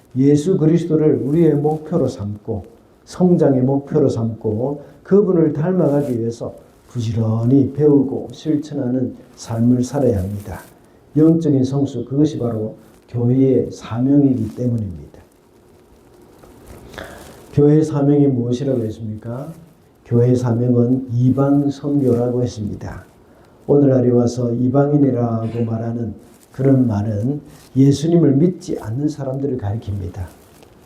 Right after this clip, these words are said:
한국인이든지 다른 민족 사람이든지 그들에게 복음을 전하는 일을 우리는 게을리하지 말아야 하겠습니다. 그리고 교회의 사명은 영적인 성숙이라고 했습니다. 그래서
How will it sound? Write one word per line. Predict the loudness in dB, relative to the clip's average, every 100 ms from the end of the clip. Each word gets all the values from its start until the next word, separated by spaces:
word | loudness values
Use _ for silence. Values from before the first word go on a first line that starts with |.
| _
한국인이든지 | 0 2 4 4 4 2 2 2 2 0 0 -6 -20 -20 -6
다른 | 0 4 6
민족 | 6 4 2 0
사람이든지 | -2 -4 -2 -2 -2 -6 -8 -14 -18 _ _ _
그들에게 | 0 2 4 4 2 0 -2 -14 -12
복음을 | 0 2 4 2 2
전하는 | -2 -4 -4 -2 -2 -2
일을 | -4 -6 -6 -4
우리는 | -4 -2 -4 -8 -14 -20 -20
게을리하지 | 0 4 6 4 2 -2 -4
말아야 | -2 -2 -2 -4
하겠습니다. | -8 -10 -12 -14 -16 -18 -20 -20 -20 -20 -20 -20 -4
그리고 | 2 2 2
교회의 | 0 2 4 4
사명은 | 4 -2 -4 -4 -4 -4 -6 -8 -14 -20 _ 0
영적인 | 2 2 2 0 0 -2
성숙이라고 | -4 -4 -4 -6 -8 -6 -6 -6
했습니다. | -8 -10 -14 -14 -16 -18 _ -8
그래서 | -4 -4 -4 -8